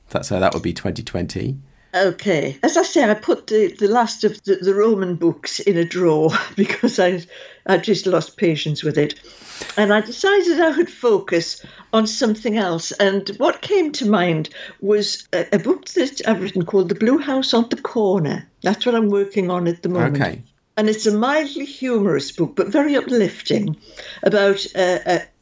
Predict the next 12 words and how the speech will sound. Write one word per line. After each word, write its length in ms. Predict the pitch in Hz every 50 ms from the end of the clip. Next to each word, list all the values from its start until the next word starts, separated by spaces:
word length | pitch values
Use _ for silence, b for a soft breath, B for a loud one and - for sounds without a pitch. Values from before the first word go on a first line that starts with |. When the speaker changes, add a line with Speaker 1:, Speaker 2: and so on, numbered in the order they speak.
| -
Speaker 2:
a 40 | 196 -
grieving 460 | - 220 262 359 370 349 226 214 214
lady 480 | 190 165 160 160 151 151 170 180 208
who, 420 | 208 196 214 208 196 190 - - -
throwing 420 | - - 196 214 247 262 262 233
up 140 | 240 233 233
a 60 | 202
well-paid 720 | 175 175 185 185 196 202 196 - - 214 190 185 170 170 -
career 420 | - 208 180 185 180 170 165 170
as 140 | 160 160 151
a 60 | 170 165 -
dentist, 680 | - 190 202 190 160 - - - - 135 - - -